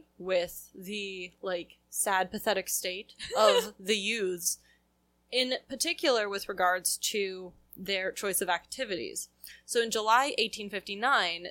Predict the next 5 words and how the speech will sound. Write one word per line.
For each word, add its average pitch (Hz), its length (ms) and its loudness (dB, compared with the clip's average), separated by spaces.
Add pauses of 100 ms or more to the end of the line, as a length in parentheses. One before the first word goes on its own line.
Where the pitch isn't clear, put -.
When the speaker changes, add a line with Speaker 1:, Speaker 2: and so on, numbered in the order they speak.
Speaker 1:
they 196 280 -2
published 214 580 -4
this 185 220 0
warning. 190 420 -10 (960)
Quote, - 460 2